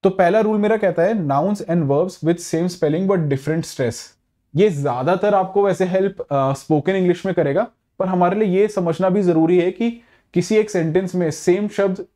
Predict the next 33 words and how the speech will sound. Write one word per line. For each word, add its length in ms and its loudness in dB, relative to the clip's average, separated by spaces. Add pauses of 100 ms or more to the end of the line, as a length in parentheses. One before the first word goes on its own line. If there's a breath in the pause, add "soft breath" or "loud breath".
(100)
नाउन 380 2
की 120 -2
तरह 180 2
भी 120 0
यूज 140 4
हो 80 -2
सकता 240 -2
है 180 0 (380)
और 220 2
वर्ब 400 0
की 80 2
तरह 200 2
भी 100 -2
यूज 140 0
हो 80 -4
सकता 220 -2
है, 80 2
तो 140 2
उसका 360 -2
डिफरेंस 400 -2
समझ 200 -2
लेते 180 -2
हैं। 200 -8 (800)
तो 260 2
with 180 2 (120)
some 160 0
words, 300 0 (420)
when 200 0
the 60 2 (100)
stress 260 -2
is 120 -2
on 180 0
the 80 -2